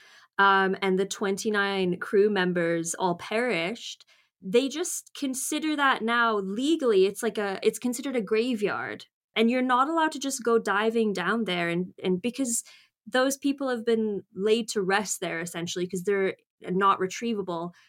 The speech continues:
So maybe it's come to a point now where we do this with the Titanic, you know, like, consider it a graveyard, consider it,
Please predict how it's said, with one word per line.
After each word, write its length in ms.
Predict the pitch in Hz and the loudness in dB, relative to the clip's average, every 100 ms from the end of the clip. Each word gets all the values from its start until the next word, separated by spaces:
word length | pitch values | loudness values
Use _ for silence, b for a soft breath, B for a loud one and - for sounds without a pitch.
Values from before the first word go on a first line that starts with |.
| b _ | b _
So 200 | - 269 | -2 0
maybe 460 | 254 262 294 285 277 | 2 2 0 0 0
it's 180 | - - | -2 -4
come 240 | 226 220 | -2 -2
to 120 | 220 208 | 0 -2
a 60 | |
point 260 | 190 196 180 | -2 -4 0
now 160 | 180 | 0
where 180 | 175 175 | 2 2
we 160 | 180 180 | 2 2
do 160 | 170 | 0
this 200 | 165 170 | 0 -4
with 100 | 170 - | -6 -8
the 60 | |
Titanic, 720 | - 151 - 156 - - 180 | -6 -6 -4 -8 -10 -14 -4
you 80 | 196 | 0
know, 240 | 180 180 175 | 2 2 2
like, 280 | 175 170 | -2 -4
consider 560 | - 202 202 - 220 226 | -4 -2 0 0 4 4
it 200 | 233 - | 4 0
a 80 | 214 | -4
graveyard, 640 | 180 190 185 180 185 175 175 | 2 6 6 6 4 0 -2
consider 460 | 185 180 240 226 | -4 -2 0 2
it, 240 | 220 214 | 2 0